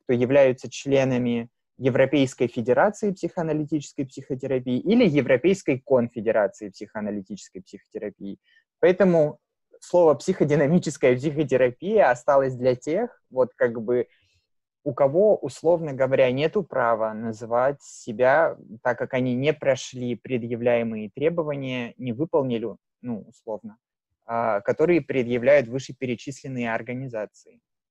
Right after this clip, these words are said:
Ам, и вот у психодинамической психотерапии есть достаточно большая доказательная база.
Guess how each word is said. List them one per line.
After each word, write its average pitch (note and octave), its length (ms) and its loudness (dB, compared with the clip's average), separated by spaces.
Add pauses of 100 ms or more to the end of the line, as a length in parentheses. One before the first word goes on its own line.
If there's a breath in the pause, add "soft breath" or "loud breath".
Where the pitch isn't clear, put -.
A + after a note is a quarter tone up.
(1900)
Ам, A#2 520 -4
и C#3 80 -4
вот D3 260 0
у G3 60 -2
психодинамической E3 840 -4
психотерапии E3 880 -8
есть C3+ 540 -4
достаточно C#3 680 -2
большая B2+ 680 2
доказательная A#2+ 1300 -2
база. E3 600 -2